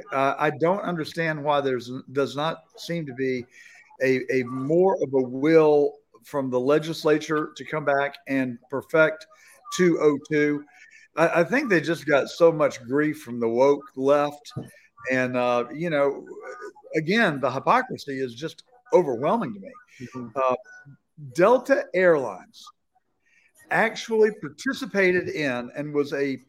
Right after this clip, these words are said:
Speaker 1: active participant in writing Senate Bill two oh two. Their lawyers and, uh, public interest representatives had the bill long before it got to the floors of the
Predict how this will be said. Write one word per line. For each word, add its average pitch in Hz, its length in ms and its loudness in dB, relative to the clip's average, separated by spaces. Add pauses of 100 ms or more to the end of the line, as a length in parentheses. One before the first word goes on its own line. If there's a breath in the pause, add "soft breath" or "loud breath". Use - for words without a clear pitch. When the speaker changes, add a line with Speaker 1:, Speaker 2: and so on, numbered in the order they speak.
(140)
Speaker 1:
active 190 340 -2 (120)
participant 156 640 -6 (520 loud breath)
in 156 200 -4
writing 147 480 2
Senate 165 400 -6
Bill 139 360 -2
two 143 320 -6 (100)
oh 131 180 -4
two. 120 340 -8 (600)
Their 196 480 0 (160)
lawyers 180 680 0 (260)
and, 113 160 -12 (1000 soft breath)
uh, 117 140 -8
public 170 480 -2
interest 170 560 -6 (320 soft breath)
representatives 151 1000 0 (760 soft breath)
had 175 260 2
the 160 80 -8
bill 131 340 2
long 190 440 2
before 165 680 0
it 143 300 -2
got 147 280 0
to 147 100 -8
the 131 200 -4
floors 139 520 0
of 117 180 -14
the 123 340 -2